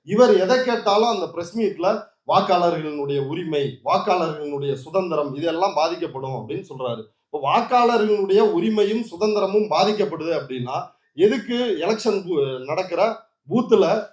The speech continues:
சி சி டி வி கேமரா எதுக்கு வச்சிருக்கிற? அதுவே இதுல அடிப்படையான கேள்வி என்னன்னா,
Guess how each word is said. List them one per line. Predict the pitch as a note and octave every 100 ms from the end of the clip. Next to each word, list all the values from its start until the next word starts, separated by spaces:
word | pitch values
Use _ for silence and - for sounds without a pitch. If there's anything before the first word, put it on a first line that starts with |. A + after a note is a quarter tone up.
| _
சி | - B3
சி | A#3 B3
டி | A3
வி |
கேமரா | G3 F#3 F3 F#3+ G3
எதுக்கு | E3+ G3
வச்சிருக்கிற? | D#3+ D3+ C3 C3 E3 A#2 _ _ _ _ _
அதுவே | A#2 C#3 A3 B3+ B3+ B4+ - A3+ A3
இதுல | A2 - D#3 G#2+
அடிப்படையான | A2 F3 - G3+ G#3 A3
கேள்வி | F#3+ F#3+ F3+
என்னன்னா, | D#3 C3+ A#2+ A#2